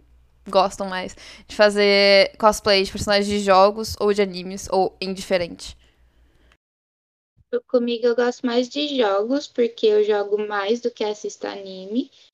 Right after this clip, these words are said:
Speaker 2: Mas, assim, eu tenho mais afinidade. Igual eu falei, eu gosto muito de personagens com armadura. Então, tipo, é muito difícil ver no anime alguém que tem armadura.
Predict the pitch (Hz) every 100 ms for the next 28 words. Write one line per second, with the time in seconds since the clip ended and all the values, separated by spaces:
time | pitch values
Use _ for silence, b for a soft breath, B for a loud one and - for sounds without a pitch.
0 | _ 220 220 226 247 - 226 214 214 233
1 | 220 226 233 226 240 254 240 220 220 -
2 | _ _ - 233 220 214 220 240 220 208
3 | 208 208 - 208 220 226 208 233 233 233
4 | _ 226 226 220 208 - 233 208 208 220
5 | 240 233 208 196 202 214 214 - 220 208
6 | 226 247 381 277 262 226 220 214 208 202
7 | 196 214 285 220 202 b b b 202 208
8 | 208 214 - 220 208 214 233 233 196 190